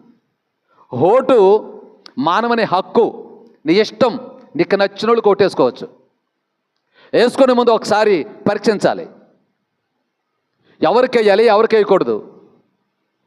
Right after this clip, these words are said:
ప్రతి మనుషుడు ఏం చేయాలంటే పరీక్షించాలి. ఇది అవకాశం, మరలా ఈ అవకాశం పోతే ఐదు సంవత్సరాల వరకు ఛాన్స్ లేనే లేదు. కాబట్టి ఐదు సంవత్సరాల తర్వాత మనం ఉంటామో లేదో మనకు తెలియదు. కాబట్టి మనం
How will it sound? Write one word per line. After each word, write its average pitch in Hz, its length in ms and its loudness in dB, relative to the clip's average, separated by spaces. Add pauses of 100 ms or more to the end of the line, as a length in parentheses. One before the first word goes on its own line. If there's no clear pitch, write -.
(360)
ప్రతి 208 260 0
మనుషుడు 254 720 2
ఏం 202 120 2
చేయాలంటే 180 800 0
పరీక్షించాలి. 202 680 0 (840)
ఇది 180 120 2
అవకాశం, 220 560 2
మరలా 202 340 2
ఈ 190 100 0
అవకాశం 208 440 2
పోతే 196 460 0 (140)
ఐదు 196 220 0
సంవత్సరాల 214 380 0
వరకు 196 220 0 (120)
ఛాన్స్ 180 240 -2
లేనే 190 420 0 (840)
లేదు. 165 340 0 (720)
కాబట్టి 233 280 0
ఐదు 233 140 2
సంవత్సరాల 220 380 0
తర్వాత 226 320 0
మనం 214 200 0
ఉంటామో 226 300 -2
లేదో 208 200 2
మనకు 180 180 0
తెలియదు. 185 380 0 (840)
కాబట్టి 262 280 0
మనం 247 180 0